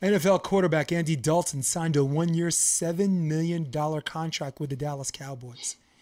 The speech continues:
With Nick Foles going to the Bears and Jameis Winston going to New Orleans, Rob,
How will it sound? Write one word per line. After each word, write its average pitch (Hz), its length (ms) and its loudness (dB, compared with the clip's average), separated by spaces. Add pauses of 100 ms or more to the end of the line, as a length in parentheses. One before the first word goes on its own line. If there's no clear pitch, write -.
(340)
With 156 200 2
Nick 220 140 4
Foles 185 460 4
going 165 200 4
to 165 120 0
the 143 120 0
Bears 165 360 2
and 143 120 -4
Jameis 160 340 0
Winston 160 360 -2
going 147 220 -4
to 156 120 -4
New 139 120 -4
Orleans, 143 460 -2
Rob, 147 380 -4